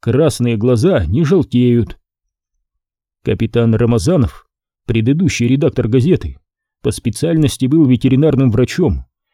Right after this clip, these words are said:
и тоже знал о бессилии спирта перед гепатитом. Но что касается строительства, в саманные стены редакции, сказал мне как-то Шанин, влито огромное количество спирта.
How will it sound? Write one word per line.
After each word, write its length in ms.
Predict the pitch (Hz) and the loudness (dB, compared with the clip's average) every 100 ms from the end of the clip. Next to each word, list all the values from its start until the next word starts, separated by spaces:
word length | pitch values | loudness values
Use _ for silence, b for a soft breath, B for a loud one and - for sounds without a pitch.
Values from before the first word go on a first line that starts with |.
| _ | _
и 160 | 113 | -4
тоже 340 | 113 196 135 117 | -2 0 0 0
знал 320 | 95 160 143 | -2 0 0
о 40 | |
бессилии 440 | 113 120 - 185 135 | 0 -2 -2 0 0
спирта 460 | - - 190 - | 0 -4 -2 -2
перед 220 | 131 139 113 | 0 0 0
гепатитом. 680 | 135 165 226 165 92 67 - _ _ _ _ _ - | -2 -2 -2 -2 -4 -8 -16 _ _ _ _ _ -6
Но 260 | 104 110 | 0 0
что 220 | 107 - 127 | 0 -2 -2
касается 560 | 120 - 139 123 - | -2 -2 -2 -2 -4
строительства, 920 | - - 123 202 151 123 - 90 67 - _ _ _ _ _ _ | -6 -4 -2 0 0 -2 -2 -6 -6 -14 _ _ _ _ _ _
в 60 | |
саманные 500 | - 110 107 170 175 | -6 -2 -2 -2 -2
стены 300 | 147 - 175 | -2 -2 0
редакции, 540 | 151 160 185 151 - 110 | 2 4 2 0 -2 -6
сказал 400 | - 131 113 160 | -2 -2 0 2
мне 160 | 123 117 | 2 2
как-то 260 | 139 - | 0 -2
Шанин, 420 | - 196 110 71 - _ _ _ | -2 0 0 -2 -8 _ _ _
влито 520 | - 104 117 190 185 | -6 -2 0 -2 -2
огромное 540 | 170 123 175 185 180 143 | -2 2 4 4 2 2
количество 540 | 143 180 139 123 139 | 2 0 -2 -4 -4
спирта. 580 | 143 - 202 123 87 - | -4 0 0 0 -6 -10